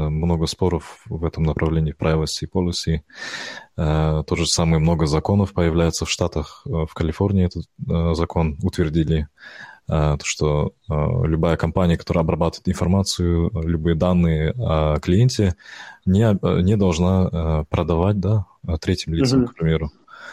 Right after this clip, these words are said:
Speaker 1: И за это большие штрафы щас по миру.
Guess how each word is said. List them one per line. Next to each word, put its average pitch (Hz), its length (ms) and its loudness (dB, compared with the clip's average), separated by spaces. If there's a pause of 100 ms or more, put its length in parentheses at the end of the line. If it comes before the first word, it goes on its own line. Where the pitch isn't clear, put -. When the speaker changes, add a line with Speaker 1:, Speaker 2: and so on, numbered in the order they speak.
(320)
Speaker 1:
И 87 420 2
за 82 180 2
это - 160 0
большие 90 340 2
штрафы 82 400 -2
щас - 240 -2
по - 80 -2
миру. 78 340 -2